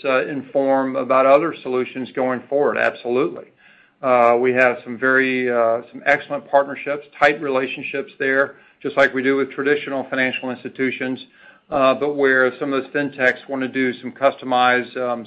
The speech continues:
solutions for, uh, their customers to, uh, to engage with them, we can partner with them to do that. Uh, and that's also ties back into,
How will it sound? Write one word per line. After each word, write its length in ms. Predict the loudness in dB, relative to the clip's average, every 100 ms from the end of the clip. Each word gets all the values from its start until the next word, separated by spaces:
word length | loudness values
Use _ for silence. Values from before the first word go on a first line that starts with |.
| -10
solutions 600 | -4 -2 -2 -6 -6 -8 -10
for, 540 | -4 0 4 4 4 -2 -20 _ _ -2
uh, 580 | 2 4 6 6 4 2
their 200 | 2 2
customers 720 | 2 0 -2 -2 -2 0 -2 -4 -8
to, 380 | -4 -4 0 2
uh, 240 | 4 2
to 180 | -4 -8
engage 460 | -2 2 2 2
with 200 | -4 -6
them, 480 | -4 -4 -4 -6 -8
we 200 | -6 -6
can 180 | -6 -10
partner 400 | -4 -4 -4 -6
with 220 | -8 -8
them 260 | -6 -6 -8 -10
to 60 |
do 220 | -8 -6 -2
that. 340 | -4 -4 -12 _ _ _ -4
Uh, 520 | 2 6 6 6 4 0
and 200 | 0 2
that's 240 | 2 2
also 480 | 0 0 0 -2 -4
ties 420 | -2 4 4 4
back 340 | 4 4 4
into, 760 | -2 -6 -8 -4 -2 0 -2